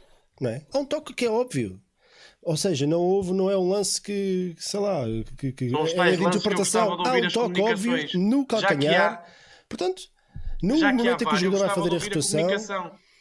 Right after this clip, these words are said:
Speaker 1: num, num, num campeonato no Tugão que se tem marcado N penaltis assim por toquezinhos, o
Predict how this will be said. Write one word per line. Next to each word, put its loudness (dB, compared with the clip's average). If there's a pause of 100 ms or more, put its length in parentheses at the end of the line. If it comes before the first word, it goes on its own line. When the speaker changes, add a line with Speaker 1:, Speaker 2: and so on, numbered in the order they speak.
(400)
Speaker 1:
num, 2 (100)
num, 2
num 0
campeonato -2
no 0
Tugão 0
que -8
se -4
tem 0
marcado 0
N 0
penaltis 0
assim 0
por -2
toquezinhos, -2
o 0